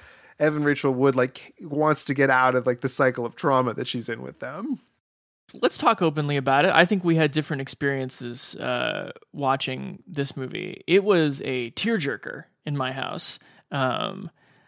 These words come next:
Speaker 2: because of the, what's essentially, like, leveraged,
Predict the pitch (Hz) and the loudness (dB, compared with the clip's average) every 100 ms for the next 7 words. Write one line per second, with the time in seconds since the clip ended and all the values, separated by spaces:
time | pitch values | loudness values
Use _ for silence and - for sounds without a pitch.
0 | _ _ _ _ - 165 - 175 170 165 | _ _ _ _ -2 -2 0 4 6 6
1 | 160 135 139 135 123 120 123 _ _ _ | 2 0 -2 -2 -4 -8 -12 _ _ _
2 | _ _ - 165 175 170 240 214 185 151 | _ _ 0 4 4 4 4 4 4 4
3 | 143 160 170 160 147 139 131 - - | 2 6 6 6 4 2 0 -4 -4